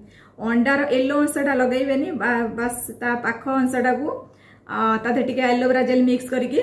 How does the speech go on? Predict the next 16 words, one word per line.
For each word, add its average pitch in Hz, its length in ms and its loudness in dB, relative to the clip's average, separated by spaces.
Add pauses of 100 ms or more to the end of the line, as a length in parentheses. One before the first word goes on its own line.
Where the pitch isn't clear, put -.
ଲଗେଇଦେବେ। 254 380 0
ଆଉ 330 80 0
ସେଇଟା 311 200 -2
ବହୁତ 233 340 2
ଜଲ୍ଦି 226 380 0
କାମ 202 200 -8
ଦିଏ। 202 120 -6
କିନ୍ତୁ 262 280 -6 (140)
main 277 280 0
କଥା 294 240 -2
ହେଉଛି 294 220 0
ତାର 254 180 -2
ସ୍ମେଲ୍ଟାକୁ 254 560 0
ସମସ୍ତେ 254 460 0
ସହିପାରନ୍ତିନି। 285 720 0 (460)
ଆଉ 247 180 2